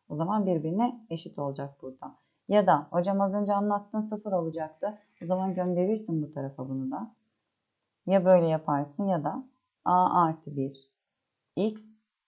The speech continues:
eksi dört x artı b artı üç eşittir sıfır. Şimdi burada x'in önünde ne var? A artı bir ile eksi dört. A artı bir eksi dördü sıfıra eşit dersin. Buna da varım.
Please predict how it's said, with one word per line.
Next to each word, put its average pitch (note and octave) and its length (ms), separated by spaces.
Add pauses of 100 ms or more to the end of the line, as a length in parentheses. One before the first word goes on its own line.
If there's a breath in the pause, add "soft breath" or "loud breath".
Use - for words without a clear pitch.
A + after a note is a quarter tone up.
(240)
eksi D#3+ 460
dört D#3+ 340
x - 320 (380)
artı E3 440
b D#3 60 (200)
artı F#3+ 400
üç G#3+ 320 (280)
eşittir F3 520
sıfır. - 440 (380)
Şimdi F3+ 300
burada F3+ 200
x'in F3+ 240
önünde F#3 220
ne F3 100
var? A#3+ 160
A F#3 180
artı E3 300
bir D#3+ 100
ile - 100
eksi F3 380
dört. C3 200 (680)
A F3 280
artı D3+ 340
bir C#3 280
eksi D#3 380
dördü D#3 320
sıfıra - 380
eşit C#3+ 300
dersin. D3 440
Buna F#3 200
da E3 120
varım. C#3+ 280